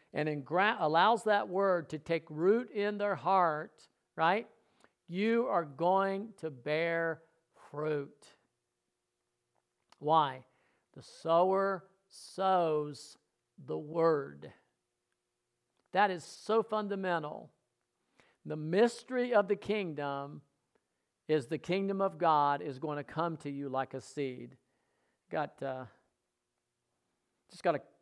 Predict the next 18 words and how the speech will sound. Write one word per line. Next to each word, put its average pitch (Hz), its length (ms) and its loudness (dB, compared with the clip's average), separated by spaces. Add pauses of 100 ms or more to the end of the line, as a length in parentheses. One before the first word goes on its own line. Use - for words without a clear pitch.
just 165 260 -12
a 139 40 0
little 175 240 0
bit 165 140 -2
more 151 160 -2
time. 143 400 -4 (260)
Flip 294 200 -4
over 180 300 4
to 151 160 -2
Isaiah. 131 960 -4 (1120)
And 147 80 -14
we're 185 100 -6
gonna 175 200 -2
look 160 160 0
at 147 80 -4
Isaiah 139 720 -2
chapter 143 360 -4
fifty-five. 120 840 -12